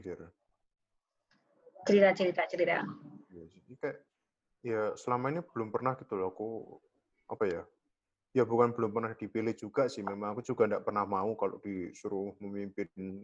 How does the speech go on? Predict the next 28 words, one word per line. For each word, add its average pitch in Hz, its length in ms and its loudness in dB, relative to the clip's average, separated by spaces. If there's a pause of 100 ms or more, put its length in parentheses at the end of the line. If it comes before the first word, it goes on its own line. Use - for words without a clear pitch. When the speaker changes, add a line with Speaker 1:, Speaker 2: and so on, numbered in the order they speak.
(580)
Speaker 1:
entah 95 240 0
itu - 80 -8
kelompok 131 640 0
kayak 117 160 0
atau 113 160 2
apa - 160 -2
ya, 104 240 2
s-, - 480 -16 (840)
apa 147 100 0
ya, 104 100 2 (540)
aras-arasen 151 640 6
lah. 113 160 2 (1120)
Terus - 160 -20
kayak, 123 160 -2 (340)
"Berarti 107 220 -6
ini 135 160 -4
s-, - 240 -12
lapo 120 240 -2
sih 156 160 -4
ngurusi 139 640 -2
wong 123 320 -4
liya 123 240 4
padahal 113 340 0
aku 123 160 -6
dhewe 107 540 -4 (880)
gak - 480 -4
beres," 104 320 0
ngono 107 180 -6